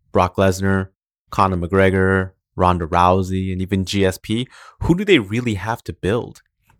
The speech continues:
Because you have guys that are as charismatic, as brilliant in the fight scene as Jon Jones. You look at someone like Tony Ferguson, uh, Max Holloway, Demetrius Johnson,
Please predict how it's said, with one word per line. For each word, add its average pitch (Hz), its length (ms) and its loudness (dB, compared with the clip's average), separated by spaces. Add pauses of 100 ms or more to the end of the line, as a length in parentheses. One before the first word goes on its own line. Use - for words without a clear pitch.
Because 120 380 0
you 160 80 -2
have 233 300 -4
guys 104 400 -4
that 95 320 -2
are 98 400 -4 (280)
as 104 240 -6
charismatic, 95 760 -2 (500)
as 92 360 0
brilliant 95 540 -2 (160)
in 101 300 -4
the 92 80 -6
fight - 420 -6
scene 127 440 -6
as 101 220 -2
Jon 92 280 -2
Jones. 101 320 -4
You 127 80 0
look 160 120 -4
at - 120 -6
someone 120 240 -2
like 95 180 -2
Tony 107 280 -6
Ferguson, 104 720 -4 (360)
uh, 92 80 -6
Max 98 340 -2
Holloway, 104 760 -2 (340)
Demetrius 98 640 -4
Johnson, 101 880 -6